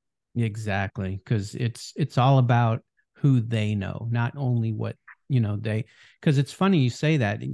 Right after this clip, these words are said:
I hear that all the time. Loan officers saying, "Well,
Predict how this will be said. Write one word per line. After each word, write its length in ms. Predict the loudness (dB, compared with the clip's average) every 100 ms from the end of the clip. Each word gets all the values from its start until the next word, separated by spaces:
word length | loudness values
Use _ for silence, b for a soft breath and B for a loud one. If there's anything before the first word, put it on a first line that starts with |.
| -6
I 100 | -2
hear 220 | 2 2
that 180 | 4 4
all 140 | 4 2
the 100 | -2
time. 400 | -4 -6 -4 -2
Loan 180 | -2
officers 440 | 0 -2 -4 -6 -2
saying, 200 | 0 2
"Well, 460 | 4 4 4 0